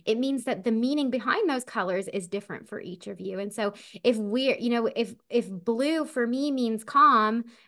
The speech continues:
but blue for somebody else means sad, then we're not both gonna see blue, right? We're gonna see the color that means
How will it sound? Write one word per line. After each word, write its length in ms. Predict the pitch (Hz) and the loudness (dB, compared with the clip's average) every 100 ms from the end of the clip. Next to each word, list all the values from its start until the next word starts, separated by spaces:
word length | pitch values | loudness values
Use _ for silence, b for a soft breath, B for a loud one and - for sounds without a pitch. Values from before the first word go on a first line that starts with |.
| - | -4
but 300 | 202 226 - | 2 2 0
blue 460 | 196 175 247 277 285 | -12 -4 0 2 2
for 140 | 277 | 0
somebody 400 | - 269 254 247 | 0 0 2 2
else 260 | 247 302 285 | 4 2 2
means 320 | 254 240 240 | 0 0 2
sad, 440 | 285 381 311 262 | 6 8 8 4
then 120 | 247 277 | 0 -2
we're 80 | |
not 260 | 330 392 - | 4 4 6
both 240 | 311 349 | 4 4
gonna 200 | 330 330 | 0 -4
see 220 | 320 330 302 | -4 -4 -2
blue, 600 | 262 349 494 - - 208 _ - | 0 2 2 0 -4 -16 _ -6
right? 400 | 208 240 330 - B B - | -2 2 0 -2 B B 4
We're 200 | 277 339 | 4 6
gonna 180 | 311 | 2
see 160 | 294 285 | 0 -2
the 80 | 269 | -4
color 400 | - 240 247 254 | -2 0 0 0
that 220 | 233 214 | 0 0
means 340 | 233 240 226 | 0 2 0